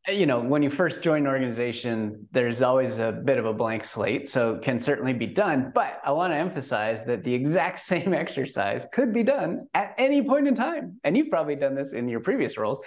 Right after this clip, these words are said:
Speaker 2: and I certainly have as well. And it's usually as the result of, you know, confusion or frustration or pain points or, or conflict that then you have to take a step back, but know that it's always okay to take a step back and let's look at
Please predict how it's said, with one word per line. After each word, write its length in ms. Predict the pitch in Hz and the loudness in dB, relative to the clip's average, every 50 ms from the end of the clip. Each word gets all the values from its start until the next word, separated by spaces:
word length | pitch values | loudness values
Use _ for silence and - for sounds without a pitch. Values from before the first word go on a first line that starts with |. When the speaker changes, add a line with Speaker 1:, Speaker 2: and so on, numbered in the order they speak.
| - - - _ _ - | -18 -20 -20 _ _ -2
Speaker 2:
and 160 | - 160 151 | 2 2 2
I 160 | - 147 160 | 4 2 2
certainly 400 | 160 160 - 151 - 120 117 117 | 2 2 0 0 0 0 -2 -2
have 240 | 104 117 135 135 117 | 0 0 0 0 0
as 100 | 117 113 131 | -2 -2 2
well. 360 | 185 214 175 151 - - - _ _ _ _ _ - | 2 4 4 2 0 -2 -8 _ _ _ _ _ -2
And 100 | 160 151 | 0 0
it's 140 | 147 143 190 | 2 2 2
usually 540 | 233 277 254 196 185 202 190 175 165 160 - - | 2 2 2 2 2 4 4 4 2 -2 -2 0
as 320 | 151 151 151 147 135 139 | 0 2 2 0 -2 -4
the 140 | 135 143 131 | -4 -2 0
result 580 | 131 135 131 131 131 151 180 190 165 - - - - _ _ - | 2 0 0 2 2 2 2 2 0 -2 -6 -12 -16 _ _ -2
of, 500 | 135 135 135 135 123 123 120 120 120 120 _ _ _ _ _ _ _ | 0 2 2 2 2 0 -2 -4 -8 -14 _ _ _ _ _ _ _
you 100 | - 143 | -2 0
know, 120 | 131 120 117 | 2 2 0
confusion 640 | 117 - - 147 135 - 160 160 151 - 147 139 131 | -2 -2 -2 -2 0 2 4 2 4 4 2 0 0
or 100 | 117 - | 0 -2
frustration 840 | - 135 117 - - - 151 147 147 143 147 - 147 139 131 131 131 | -2 -2 -2 -2 -4 0 2 2 2 2 0 -2 0 0 0 0 0
or 240 | 127 117 110 104 - | 0 -2 -2 -2 -2
pain 300 | - - 175 170 151 - | -2 0 2 2 2 2
points 400 | - 147 143 139 135 131 - 120 | 0 0 0 0 0 -2 -2 -2
or, 160 | 110 110 - - - - - | -4 -4 -4 -8 -16 -8 -2
or 160 | - 117 110 | 0 0 0
conflict 800 | - - - 175 180 180 165 - - 127 120 107 113 - - - _ - - - - - _ _ - | 0 0 0 2 2 2 0 -2 -2 -2 0 0 0 -2 -8 -14 _ -20 -20 -20 -20 -20 _ _ 0
that 240 | 156 160 147 143 165 | 2 2 2 2 2
then 420 | 185 175 160 156 151 143 147 - | 2 2 4 2 2 0 -2 -6
you 160 | - 156 165 151 | -2 0 2 2
have 200 | 165 196 196 - | 2 0 -2 -6
to 80 | 170 | -6
take 240 | 160 175 165 - 151 | -4 -2 -2 0 -2
a 40 | 127 | -4
step 320 | - - 160 156 147 - | -2 0 0 0 0 0
back, 280 | 160 175 175 151 - - | -2 -2 -2 -2 -2 -2
but 180 | 165 151 - | -4 -2 0
know 200 | 190 277 349 320 | 2 2 2 2
that 140 | 226 254 240 | 2 0 0
it's 200 | 240 233 - 196 | 0 -2 -2 -2
always 340 | 170 220 269 285 254 160 131 | -2 0 0 0 0 0 0
okay 480 | 117 107 - - 147 151 156 143 139 143 | 0 -2 -2 -2 -2 -2 -2 -2 -4 -4
to 120 | - 113 | -6 -6
take 240 | 110 - 160 170 147 | -2 0 -2 0 0
a 40 | 131 | -2
step 240 | - - 156 139 - | -2 0 -2 -2 0
back 220 | 156 175 165 165 | 0 -2 -2 -2
and 160 | 160 151 151 | -2 -2 0
let's 260 | 156 175 180 185 - 247 | 0 0 0 -2 -2 0
look 300 | 254 254 247 - - 220 | 2 2 2 2 2 2
at 480 | 208 - - - 147 - 180 - - | 0 0 0 -4 -6 -4 -4 -4 -4